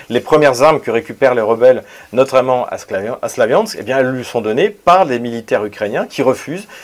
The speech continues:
de tirer sur la population civile. Mais peut-on dire que l'armée ukrainienne a, euh, est aujourd'hui plus forte qu'elle ne l'était il y a quatre ans, parce qu'elle aurait adopté des standards de l'otan, euh, qu'elle aurait fait de gros progrès de commandement, de recrutement, et cetera, et cetera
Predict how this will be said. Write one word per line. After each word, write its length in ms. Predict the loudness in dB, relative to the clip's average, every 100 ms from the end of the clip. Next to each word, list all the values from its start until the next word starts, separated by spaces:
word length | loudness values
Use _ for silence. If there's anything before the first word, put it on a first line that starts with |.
| -16 0
de 100 | 0
tirer 460 | 0 0 2 0
sur 320 | -4 0 2
la 80 | 4
population 480 | 0 -4 -4 -4 -6
civile. 260 | -10 -14 -6
Mais 280 | 2 4 2
peut-on 300 | -2 -2 -2
dire 240 | 0 -2
que 80 | 2
l'armée 380 | 2 4 4 2
ukrainienne 520 | 0 -2 0 0 0
a, 380 | 2 4 6 6
euh, 280 | 2 2 2
est 240 | 4 4 4
aujourd'hui 380 | 0 -2 -8
plus 180 | -8 -10
forte 260 | 0 -2 0
qu'elle 160 | -4
ne 100 | -4
l'était 440 | -4 0 2 2 -2
il 120 | 0
y 80 | 0
a 20 |
quatre 300 | 0 -8 -6
ans, 160 | -8 -8 -16 -10
parce 180 | -8 -4
qu'elle 340 | 2 4 2
aurait 180 | 2 0
adopté 320 | -2 -4 -8
des 100 | -10
standards 440 | -10 -4 0 0 0
de 100 | -6
l'otan, 440 | -10 -6 -6 -6 -10 -20 -20 -20 -4
euh, 560 | 0 2 4 4 2 0
qu'elle 200 | 0 2
aurait 160 | 2
fait 140 | 0 -6
de 40 |
gros 160 | -6 -10
progrès 520 | -4 -2 2 2 2
de 100 | -4
commandement, 760 | -8 -6 -6 -6 -4 -2 -2
de 80 | -4
recrutement, 840 | -6 -6 -10 -10 -6 -4 -2 -4 -6
et 80 | -8
cetera, 300 | -6 -6 -6
et 20 |
cetera 340 | -8 -12 -12